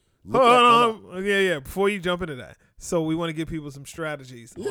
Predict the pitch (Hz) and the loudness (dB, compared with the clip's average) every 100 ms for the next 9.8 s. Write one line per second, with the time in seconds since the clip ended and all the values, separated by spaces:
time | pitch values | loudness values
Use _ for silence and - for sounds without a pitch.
0 | 147 101 147 151 143 131 127 - 151 - | -4 -2 -2 -2 -4 -10 -14 -12 -12 -12
1 | 147 131 - 120 120 82 92 80 - _ | -14 -14 -16 -16 -16 -16 -18 -20 -20 _
2 | - 180 - 98 95 101 147 139 190 151 | -8 -8 -6 -8 -8 -8 -12 -12 -12 -14
3 | 107 92 117 107 165 - 180 - 117 127 | -16 -18 -18 -16 -18 -18 -20 -14 -10 -8
4 | 113 101 87 85 101 98 - - 90 85 | -6 -6 -6 -6 -8 -8 -8 -8 -6 -6
5 | 82 78 78 78 - 107 107 110 98 _ | -8 -6 -8 -10 -8 -6 -4 -4 -8 _
6 | _ _ _ _ _ _ _ _ _ _ | _ _ _ _ _ _ _ _ _ _
7 | - 131 135 113 120 127 110 107 92 87 | -8 -6 -6 -6 -4 -2 -2 -2 -4 -8
8 | 78 71 - 92 - - 107 95 90 87 | -8 -10 -10 -10 -10 -12 -12 -8 -6 -6
9 | 82 85 80 71 92 87 73 | -6 -10 -14 -10 -10 -8 -10